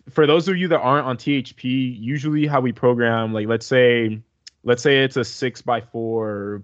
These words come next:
back squat. Uh, we would normally program, like,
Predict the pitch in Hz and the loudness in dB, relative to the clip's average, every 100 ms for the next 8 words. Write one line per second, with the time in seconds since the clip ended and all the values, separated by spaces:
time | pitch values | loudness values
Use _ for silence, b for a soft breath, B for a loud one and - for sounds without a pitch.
0 | - 110 110 - 104 101 90 _ _ _ | -8 -8 -8 -10 -10 -10 -12 _ _ _
1 | _ _ _ 131 123 117 113 104 98 _ | _ _ _ 2 4 4 2 0 -6 _
2 | _ 120 135 139 131 151 151 147 139 131 | _ -2 0 2 2 2 2 2 2 2
3 | - _ _ _ - 127 127 123 120 120 | -2 _ _ _ 0 0 2 0 0 0
4 | 120 113 107 101 101 101 _ | -2 -4 -6 -6 -8 -10 _